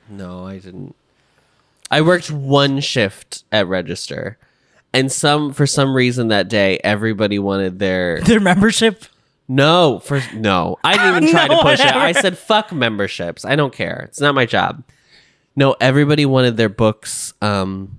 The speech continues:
Speaker 1: wrapped.
Speaker 2: <gasps> So you had to wrap?
Speaker 1: Yes, they do. You can, at Barnes and I re-, believe, okay, this was a while ago,
Speaker 2: <laughs>
Speaker 1: but
Speaker 2: This is, like,
Speaker 1: when I
Speaker 2: a
Speaker 1: worked
Speaker 2: good
Speaker 1: there,
Speaker 2: ten years
Speaker 1: you
Speaker 2: ago.
Speaker 1: could just ask to have your stuff gift wrap, and they would do it for you for free.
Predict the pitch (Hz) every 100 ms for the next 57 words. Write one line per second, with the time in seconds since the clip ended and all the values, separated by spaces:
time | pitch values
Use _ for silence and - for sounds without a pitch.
0 | _ 104 92 - - - - 220 226 190
1 | - _ _ _ _ _ - - 233 202
2 | 254 285 - 277 196 190 277 - 110 120
3 | 110 - 120 123 123 131 95 135 143 196
4 | 160 - 139 143 156 180 190 190 135 131
5 | 127 95 120 135 131 117 _ _ 143 143
6 | 131 - 127 - 113 104 120 123 123 120
7 | 104 92 98 98 123 143 131 - - 349
8 | - 247 247 202 202 185 196 214 233 240
9 | 214 165 240 240 190 143 202 180 170 156
10 | 135 147 190 170 165 131 131 - 131 120
11 | 117 - 117 110 - 117 - 82 65 -
12 | 82 107 101 101 107 92 - 82 82 -
13 | - 85 -